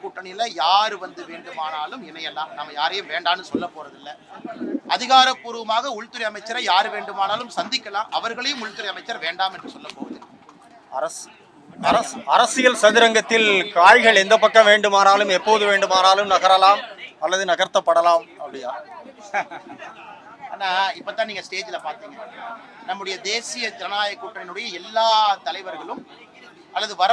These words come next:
Speaker 1: முடியாத தலைவர்கள் அவருடைய பிரதிநிதிகளை அனுப்பியிருக்கிறாங்க. ஒரே மேடையில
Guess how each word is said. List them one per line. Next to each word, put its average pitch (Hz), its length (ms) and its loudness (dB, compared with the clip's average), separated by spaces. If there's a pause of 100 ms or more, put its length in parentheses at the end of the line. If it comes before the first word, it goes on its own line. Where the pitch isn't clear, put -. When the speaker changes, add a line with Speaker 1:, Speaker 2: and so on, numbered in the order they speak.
Speaker 1:
முடியாத 226 480 -2
தலைவர்கள் 190 500 -10
அவருடைய 180 340 -10 (100)
பிரதிநிதிகளை 190 640 -12 (220)
அனுப்பியிருக்கிறாங்க. 160 640 -14 (240)
ஒரே 196 260 -4 (280)
மேடையில 180 400 -10